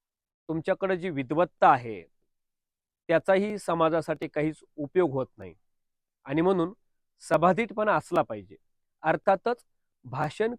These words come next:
करण्याची भीती वाटायलाच नको. बऱ्याच लोकांच्या मनात भाषणाची भीती आहे, प्रचंड भीती आहे. आणि भीतीपोटी त्यांच्याकडे असलेलं नॉलेज, त्यांच्याकडे असलेलं जे ज्ञान आहे, ते चांगल्या पद्धतीनं त्यांना सादर करता येत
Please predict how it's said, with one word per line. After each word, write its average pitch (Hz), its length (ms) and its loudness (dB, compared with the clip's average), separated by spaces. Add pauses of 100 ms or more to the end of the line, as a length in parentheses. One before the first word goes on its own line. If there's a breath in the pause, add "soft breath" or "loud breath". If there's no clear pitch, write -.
करण्याची 156 480 -2
भीती 151 500 -10 (260)
वाटायलाच 147 680 -2
नको. 139 320 -8 (1300)
बऱ्याच 180 500 6
लोकांच्या 196 460 0
मनात 156 300 0
भाषणाची 143 560 -10
भीती 131 260 -6
आहे, 101 240 -8 (160)
प्रचंड 208 440 -2
भीती 160 340 -2
आहे. 95 160 -10 (1000)
आणि 180 180 0
भीतीपोटी 202 600 -2
त्यांच्याकडे 208 540 -4
असलेलं 190 500 -4
नॉलेज, 160 480 2 (100)
त्यांच्याकडे 143 420 -6
असलेलं 147 320 -8
जे 147 140 -4
ज्ञान 135 420 -4
आहे, 98 100 -12 (1300)
ते 226 60 2
चांगल्या 190 400 2
पद्धतीनं 214 500 -2
त्यांना 208 300 -4
सादर 160 440 0
करता 160 300 -4
येत 123 140 -4